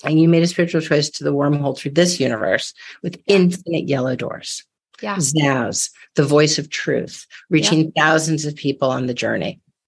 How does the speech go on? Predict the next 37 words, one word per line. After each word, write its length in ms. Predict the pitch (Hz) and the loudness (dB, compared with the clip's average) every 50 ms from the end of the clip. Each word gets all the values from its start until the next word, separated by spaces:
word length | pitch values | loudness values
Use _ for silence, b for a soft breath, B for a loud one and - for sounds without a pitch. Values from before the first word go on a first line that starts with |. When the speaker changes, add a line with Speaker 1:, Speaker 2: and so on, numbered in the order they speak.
| _ _ _ _ _ _ _ _ _ _ | _ _ _ _ _ _ _ _ _ _
Speaker 2:
Yep. 200 | - 208 226 - _ _ _ _ | -14 -14 -14 -16 _ _ _ _
Speaker 1:
All 200 | 170 165 175 180 | 2 2 4 4
in 100 | 185 185 | 4 4
the 80 | 170 147 | 2 2
Speaker 2:
And 100 | - - - - - | 0 -6 -8 -6 -2
Speaker 1:
power 380 | 170 165 160 147 135 131 139 - - | 0 2 4 4 2 0 -2 -2 -2
that 140 | 143 - | -2 0
is, 160 | - 160 160 180 | 0 -2 0 0
um, 140 | 180 175 - 71 104 151 - - | 0 0 0 0 -4 -4 -4 -6
of 120 | 151 143 | -8 -4
that 200 | 143 143 127 - | -4 -4 -4 -4
porthole, 440 | - - 170 156 156 - - - - | -4 0 2 2 2 2 -2 -4 -2
that 160 | - 123 - | -4 -6 -6
choice. 680 | - - - - 139 123 120 120 - - - - - - _ _ _ _ | -4 -6 -2 0 0 0 0 -2 -2 -2 -2 -2 -4 -6 _ _ _ _
Speaker 2:
In 120 | 190 196 | -2 0
order 360 | 180 180 175 196 196 196 202 202 | 0 0 0 0 0 -2 -4 -4
to 200 | 175 - 190 165 | -4 -6 -6 -6
find 400 | - - 180 165 165 165 165 165 | -2 -2 0 0 0 0 -2 -4
spirituality, 720 | - - - 165 165 165 - 165 156 160 160 170 165 156 151 | -6 -2 0 0 0 0 0 -2 0 0 0 0 0 0 2
what 140 | 156 156 151 | 2 2 2
I 80 | 156 | 2
realized 520 | 151 147 160 165 170 165 156 151 151 - 156 | 2 2 2 2 2 2 2 0 0 2 0
is 180 | 151 - - B B B B B B _ _ _ _ _ _ _ _ _ _ | 0 0 -2 B B B B B B _ _ _ _ _ _ _ _ _ _
we're 140 | 143 151 165 | 0 2 2
just 200 | 160 165 - - | 0 -2 -4 -6
a 60 | - | -8
piece 420 | - - - - 180 180 175 - | -8 -12 -8 -4 -2 -2 0 0
of 140 | 175 160 - | -2 -2 -2
this 180 | - 185 - - | -4 -4 -4 -4
connected 560 | - - 156 160 151 151 - - - - - | -4 -2 0 0 0 -2 -2 -6 -8 -8 -4
fabric, 560 | - 170 165 175 170 170 - 151 135 - - B B B B B B B _ | -2 0 0 2 0 0 0 -2 -2 -2 -6 B B B B B B B _
and 260 | 170 170 175 175 165 | -2 0 0 0 2
that 380 | 170 156 151 151 156 160 - - _ | 2 2 4 4 4 2 0 -4 _
is 480 | - 156 139 123 123 - - - - - _ _ _ _ _ _ _ _ _ _ _ 170 | -2 0 0 0 -4 -4 -8 -10 -10 -12 _ _ _ _ _ _ _ _ _ _ _ -2
God 360 | - 170 151 147 139 117 - - - | 0 2 2 2 2 0 -4 -8 -8
to 100 | - 165 | -6 -6
me. 340 | 139 123 101 78 64 - | -6 -6 -8 -10 -12 -14